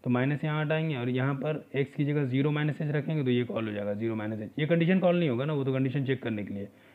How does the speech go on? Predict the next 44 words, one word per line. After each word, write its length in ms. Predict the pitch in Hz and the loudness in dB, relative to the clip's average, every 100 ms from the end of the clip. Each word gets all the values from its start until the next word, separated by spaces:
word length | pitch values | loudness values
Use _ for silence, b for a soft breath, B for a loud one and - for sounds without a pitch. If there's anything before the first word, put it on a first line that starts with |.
| B 127 | B 0
माइनस 220 | 135 151 | 0 2
माइनस 220 | 160 151 | 0 0
प्लस 240 | 143 175 175 123 | 0 0 0 -2
एच 180 | 127 | -2
में 80 | 139 | -2
apply 240 | 139 143 143 | -4 -2 -2
करो, 200 | 156 139 | -2 -2
ज़ीरो 240 | 110 107 | 0 -2
हो 120 | 98 | -4
गया, 180 | 95 101 - B B B B B B _ | -6 -8 -10 B B B B B B _
ठीक 140 | 170 196 | 0 2
है, 120 | 196 - _ _ _ - | 0 -4 _ _ _ -2
ज़ीरो 260 | 123 151 | 2 4
हो 80 | 156 | 2
गया। 160 | 151 147 131 | 0 -4 0
Right 200 | 147 165 | 2 2
hand 120 | 175 | 2
limit 180 | 175 170 | 2 2
देखो, 280 | 170 165 - B B | 0 -2 -6 B B
Limit 200 | 143 160 165 | 2 2 2
h 160 | 165 | 2
tends 180 | 180 170 | 0 0
to 80 | 180 | 0
zero, 200 | 165 165 | 0 2
एफ़ 160 | 151 151 | 4 4
ज़ीरो 260 | 135 165 | 4 4
plus 240 | 151 139 117 | 6 2 0
h, 80 | 113 | 0
ज़ीरो 220 | 143 175 | 2 4
में 80 | 180 | 4
कुछ 120 | 190 | 4
भी 100 | 185 | 6
जोड़ेंगे 300 | 190 190 190 | 6 6 6
ज़ीरो 200 | 170 180 | 6 4
से 80 | 175 | 4
greater 240 | 175 175 | 4 4
हो 80 | 180 | 2
जाएगा 200 | 180 180 | 2 2
ना, 120 | 190 196 B B B B - | 0 -4 B B B B 0
ज़ीरो 200 | 131 170 | 4 4
में 100 | 160 | 4
कुछ 120 | 175 | 2
भी 100 | 180 | 4
जोड़ो 300 | 180 185 214 | 4 2 2